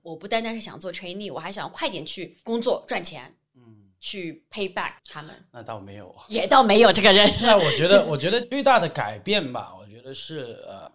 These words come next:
Speaker 2: 我现在的性-，某一部分性格，我觉得也是那个时候来的，就是我跟家-，
Speaker 1: 哪-，哪种性格？是哪种？
Speaker 2: 我跟家人的关系是，我会报喜不报忧，可能很多人也这样。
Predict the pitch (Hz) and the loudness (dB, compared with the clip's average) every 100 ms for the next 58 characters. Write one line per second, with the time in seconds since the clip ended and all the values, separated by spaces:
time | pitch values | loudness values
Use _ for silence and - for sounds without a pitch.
0 | _ 110 98 202 226 139 117 - - 104 | _ -16 -14 -8 -8 -8 -8 -8 -10 -16
1 | 104 151 190 175 175 - 190 113 104 98 | -16 -12 -10 -6 -6 -6 -6 -8 -10 -12
2 | 107 135 139 101 156 151 165 117 120 110 | -12 -10 -10 -10 -10 -8 -8 -8 -12 -12
3 | 95 104 110 185 185 165 123 - _ _ | -12 -14 -12 -12 -12 -10 -10 -10 _ _
4 | _ - 180 165 196 247 202 180 220 190 | _ -6 -4 0 2 4 2 2 -2 -4
5 | 160 160 160 160 170 180 175 139 147 131 | -6 -10 -6 -6 0 2 2 0 -2 -4
6 | 110 113 156 185 180 110 95 - 127 101 | -4 -6 -6 -4 -6 -10 -10 -10 -8 -10
7 | - _ 117 113 107 95 85 - _ _ | -12 _ -20 -20 -18 -14 -14 -16 _ _
8 | - 165 123 202 151 113 - 117 101 - | -10 -10 -2 2 2 0 -6 -6 -12 -16
9 | 110 147 131 107 143 165 160 - 107 123 | -8 -2 -2 -2 -4 -4 -6 -12 -12 -12
10 | 101 123 104 98 139 135 110 | -10 -10 -10 -8 -4 -2 -4